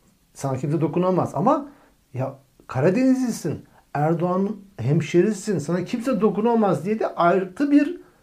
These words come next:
sigorta, artı bir güvencenin varlığından da bahsediyor.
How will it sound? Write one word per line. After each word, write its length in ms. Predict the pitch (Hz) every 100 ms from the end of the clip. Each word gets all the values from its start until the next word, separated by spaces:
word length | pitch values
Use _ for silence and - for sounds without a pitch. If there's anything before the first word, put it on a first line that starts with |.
| _
sigorta, 720 | - 175 156 208 208 180 117 - _
artı 320 | 139 147 147 220
bir 120 | 254
güvencenin 840 | 147 151 180 190 160 185 247 226
varlığından 580 | 185 202 220 233 240 233
da 120 | 208
bahsediyor. 580 | 143 113 - 104 95 92